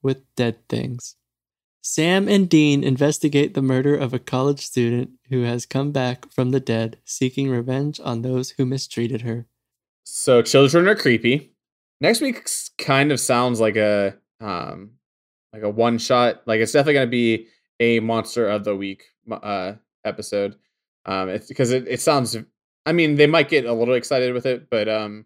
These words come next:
Speaker 2: sounds like it's gonna be one of our, where we go investigate a killer, um, we find out what's going on, we destroy it. Salt is going to be involved.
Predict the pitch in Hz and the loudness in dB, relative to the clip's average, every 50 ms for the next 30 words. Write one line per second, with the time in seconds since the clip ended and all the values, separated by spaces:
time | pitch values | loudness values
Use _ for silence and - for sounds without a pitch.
0 | - - - 151 143 139 127 131 123 117 110 - 120 110 117 117 113 117 120 117 | -12 -2 0 2 2 4 4 4 2 2 2 0 -2 -2 0 -2 0 0 0 -2
1 | 113 104 117 113 113 113 113 113 123 117 113 110 117 113 107 127 127 127 123 120 | -2 -2 0 0 2 2 2 2 2 2 2 2 -2 -2 2 2 4 4 4 4
2 | 117 110 117 117 113 - - 117 113 117 113 113 110 107 - - - 143 135 135 | 2 2 -2 -2 -2 -2 -6 -2 0 0 0 0 -2 -8 -12 -4 -2 -2 0 0
3 | 135 127 127 123 123 117 117 - _ _ _ _ _ - 110 110 107 107 104 110 | 0 0 2 2 0 0 -2 -6 _ _ _ _ _ -10 -6 -4 -4 -4 -4 -4
4 | 110 107 - 123 117 117 117 113 110 - 120 117 117 113 113 113 113 113 110 107 | -6 -4 -2 -2 0 0 0 0 0 -2 -2 -2 -2 -2 -2 -2 -2 -4 -6 -6
5 | 110 107 104 104 110 - - - 120 117 113 110 104 98 - _ - - - 208 | -10 -10 -12 -12 -14 -16 -8 -4 -2 0 0 0 -2 -4 -6 _ -12 -4 0 2
6 | 185 190 - - 185 147 190 185 180 151 135 147 165 160 143 131 147 147 127 107 | 4 4 4 2 0 0 2 2 2 2 0 2 2 2 2 2 2 2 2 2
7 | 104 113 - - | -2 -6 -14 -20